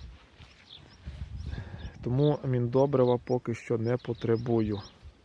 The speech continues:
Якщо у нас вже скоро, так бачу, ближчим часом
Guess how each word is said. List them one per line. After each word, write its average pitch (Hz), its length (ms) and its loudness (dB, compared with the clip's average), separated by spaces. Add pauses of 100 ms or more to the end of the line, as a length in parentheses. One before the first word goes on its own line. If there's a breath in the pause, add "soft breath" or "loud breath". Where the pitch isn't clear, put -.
(1160)
Якщо 139 440 6
у 127 40 6
нас 123 220 4
вже 113 320 4 (320)
скоро, 120 540 4 (580)
так 117 180 2
бачу, 120 380 6
ближчим 120 500 2
часом 110 500 0